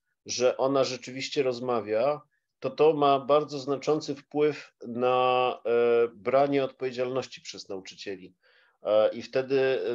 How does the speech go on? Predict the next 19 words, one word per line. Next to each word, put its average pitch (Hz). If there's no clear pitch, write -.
e, 120
na 123
to 120
pytanie 131
odpowiedź, 123
e, 117
o 120
to, 120
kto 123
wspiera 120
ciebie, 117
to 123
być 117
może 139
jakąś 123
odpowiedzią 123
jest 120
też -
to, 120